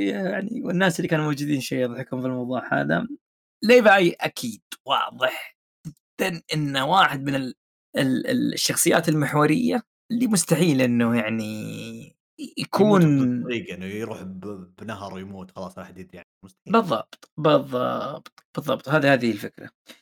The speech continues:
Speaker 1: فبس هنا تنتهي الحلقة هذه وننتقل على الحلقة ال-، اللي بعدها.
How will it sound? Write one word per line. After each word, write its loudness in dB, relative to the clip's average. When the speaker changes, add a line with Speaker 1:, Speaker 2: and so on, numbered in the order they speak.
Speaker 1:
فبس 4
هنا 6
تنتهي 4
الحلقة 4
هذه 2
وننتقل 6
على 4
الحلقة 0
ال-، -4
اللي -4
بعدها. -4